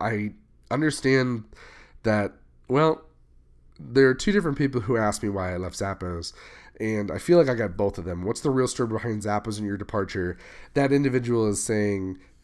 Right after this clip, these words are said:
"What happens? Do I need to be worried about my job? Do I need to be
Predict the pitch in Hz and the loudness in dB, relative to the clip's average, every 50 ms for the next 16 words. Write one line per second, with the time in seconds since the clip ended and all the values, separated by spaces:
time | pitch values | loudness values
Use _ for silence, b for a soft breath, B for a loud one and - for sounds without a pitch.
0 | - - 110 117 123 120 104 95 90 - 110 104 101 95 92 95 90 90 90 101 | -12 -6 -2 -2 0 0 -2 -2 -2 -2 -2 -2 -2 -4 -6 -8 -8 -10 -14 -12
1 | - - 113 98 92 101 113 117 123 120 113 113 107 107 101 101 101 98 95 90 | -6 -4 -2 0 0 0 0 0 -2 -2 -4 -4 -2 -2 -2 0 0 0 0 -2
2 | 95 98 95 85 - 80 87 85 92 92 85 90 90 90 90 90 87 104 110 - | -2 -4 -6 -6 -8 -10 -10 -8 -8 -6 -6 -4 -4 -4 -6 -6 -8 -10 -14 -10
3 | - 101 98 92 95 98 98 98 92 95 95 87 98 92 95 92 90 87 87 | -6 -4 -4 -4 -4 -4 -4 -6 -8 -8 -8 -8 -6 -6 -6 -6 -6 -8 -8